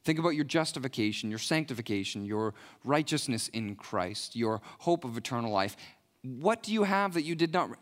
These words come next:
ev-, everything I have, I received. Everything you have, you received. Acts chapter seventeen says, "In him we live and move and have our being." What do you have that you did not receive? If then you received it,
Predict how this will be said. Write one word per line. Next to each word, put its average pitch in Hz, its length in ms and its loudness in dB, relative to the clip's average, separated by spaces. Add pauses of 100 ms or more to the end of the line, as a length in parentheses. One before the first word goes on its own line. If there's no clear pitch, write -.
(160)
ev-, - 180 -2 (120)
everything 185 420 0
I 123 60 2
have, 92 420 -4
I 95 60 -4
received. 95 500 -8 (260)
Everything 180 340 4
you 247 180 6
have, 139 440 2 (380)
you 131 260 4
received. 104 600 -4 (480)
Acts - 220 2
chapter 165 220 2
seventeen 180 460 2
says, 160 260 4 (340)
"In 180 160 6
him 214 360 6
we 170 120 8
live 165 420 6
and 165 160 6
move 180 280 4
and 143 100 4
have 147 300 4
our 151 120 4
being." 175 320 -4 (1700)
What 139 320 2
do 196 80 0
you 196 140 4
have 139 320 4
that 123 160 -4
you 120 60 -4
did 117 160 2
not 98 180 0
receive? 104 540 -2
If 185 240 4
then 180 260 4
you 175 100 2
received 170 540 4
it, 147 220 2